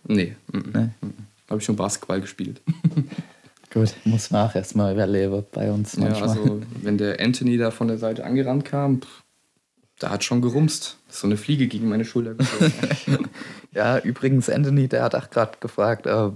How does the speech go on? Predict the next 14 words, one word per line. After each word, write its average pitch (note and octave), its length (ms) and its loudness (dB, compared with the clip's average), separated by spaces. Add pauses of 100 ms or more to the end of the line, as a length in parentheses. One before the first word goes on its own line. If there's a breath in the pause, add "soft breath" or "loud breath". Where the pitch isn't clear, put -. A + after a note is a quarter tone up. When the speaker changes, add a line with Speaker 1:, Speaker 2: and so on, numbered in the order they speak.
(140)
Speaker 2:
wann A2+ 160 2
er A2+ 100 2
mal A2 180 0
vorbeikommen A2 640 -2
kann. A2 300 2 (160)
Liebe A2 220 2
Grüße. B2+ 380 2
Speaker 1:
Die A2 80 -2
Tür, - 80 2
die G#2 140 -2
Tür G#2+ 220 0
ist G#2 160 -4
immer G2+ 220 -4
offen - 320 -14